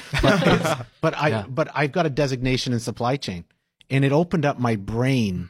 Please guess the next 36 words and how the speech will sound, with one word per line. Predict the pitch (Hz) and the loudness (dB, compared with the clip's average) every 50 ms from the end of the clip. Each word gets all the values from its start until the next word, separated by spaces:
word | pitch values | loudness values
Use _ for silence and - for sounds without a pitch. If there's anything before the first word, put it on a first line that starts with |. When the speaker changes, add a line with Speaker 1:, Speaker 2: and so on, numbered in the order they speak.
| _ - | _ -18
Speaker 1:
Mm-hmm. | 107 98 98 | -16 -12 -4
Speaker 2:
to | 95 143 135 131 123 120 113 107 - _ _ _ - | 0 2 4 4 4 4 2 2 -2 _ _ _ -10
how | - 143 147 160 | -4 -2 -2 0
the | 143 156 139 | 0 0 0
world | 120 107 110 123 127 127 131 127 127 113 107 | 0 0 2 4 4 4 4 4 2 0 -2
works | 92 90 98 113 123 127 98 - - - - - - - _ _ _ _ _ - | -6 -4 0 0 2 0 0 -4 -8 -10 -10 -10 -12 -14 _ _ _ _ _ -6
and | - 120 107 | -4 -2 0
how | 95 123 120 113 - | 0 0 0 0 2
operations | 120 131 127 - 139 120 117 120 123 120 - - 113 110 101 | 0 0 2 0 0 2 2 2 2 2 0 0 0 0 0
is | 113 104 92 - _ _ - | -2 -6 -6 -8 _ _ -10
everything. | - 104 101 101 110 110 101 - - 85 80 95 - | -10 -8 -6 -4 -4 -4 -4 -4 -8 -10 -10 -10 -4
Do | 110 117 | 0 0
you | 120 117 | 0 0
feel | 117 - 147 156 156 | 2 0 0 2 2
that? | 156 170 - _ _ _ _ _ _ | 0 0 -2 _ _ _ _ _ _
Speaker 1:
Hundred | - - - - 127 127 117 | -14 -10 -8 -6 -6 -6 -6
percent. | 107 101 - - 107 101 101 95 - _ _ _ _ _ _ _ _ _ _ _ _ - | -8 -10 -10 -10 -10 -12 -12 -14 -16 _ _ _ _ _ _ _ _ _ _ _ _ -14
The, | 190 127 135 131 127 127 127 127 123 | -8 -4 -2 -2 -2 -2 -2 0 0
um, | 120 117 113 110 - _ - | 0 0 -2 -4 -6 _ -6
the | 143 139 123 | -2 0 2
reason | 131 139 147 151 135 156 156 147 147 143 131 - _ _ _ _ _ _ - | 2 2 2 2 2 0 0 0 0 -2 -4 -8 _ _ _ _ _ _ -6
Pluto | - - 143 143 139 139 135 131 131 | -4 0 0 2 4 4 4 4 4
and | 127 120 117 | 2 0 0
Parallel, | - - 127 120 120 120 120 120 | -2 -2 -2 0 -2 -2 -2 -2
what | 117 110 | -2 -2
we're | 117 117 | -2 -4
building | 113 - 120 120 117 117 110 | -2 -2 -2 -2 -2 -2 -2
now, | 104 107 110 107 107 | -4 -4 -4 -4 -4
will | 101 107 104 | -4 -6 -6
be | 104 110 | -6 -6
successful | - - - - - 113 104 101 - - 107 104 | -8 -8 -12 -10 -8 -8 -8 -8 -8 -10 -10 -10
is | 98 87 | -12 -12
because | - - - 107 95 | -16 -16 -16 -16 -16
of | 104 98 | -16 -18
the | - | -18
people. | - 101 92 - - 98 95 - | -18 -18 -18 -16 -16 -16 -18 -18